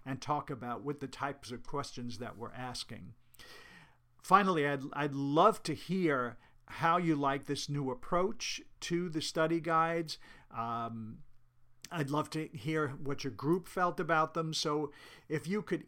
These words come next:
email me and let me know, I'd appreciate it. Or, um, I will put a post on the Life Group Leaders Facebook group, and you can make comments on that Facebook group. Um,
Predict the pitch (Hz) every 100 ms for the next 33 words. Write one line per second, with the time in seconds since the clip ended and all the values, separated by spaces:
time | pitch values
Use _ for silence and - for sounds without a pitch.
0 | 175 185 185 190 196 196 208 208 - 151
1 | 147 143 143 147 151 143 156 175 135 123
2 | - 180 - 190 190 196 190 - 165 156
3 | 151 139 - - - 139 135 123 131 190
4 | 175 - 165 - - 160 180 - 156 131
5 | 127 135 127 123 120 135 165 165 170 147
6 | 143 147 131 123 - 165 185 - 135 -
7 | 135 135 135 143 143 147 151 143 139 139
8 | - 135 127 120 117 - - _ - 127
9 | 120 120 120 120 113 - _ - - 156
10 | - 110 - 117 - - - - - -
11 | 143 147 147 135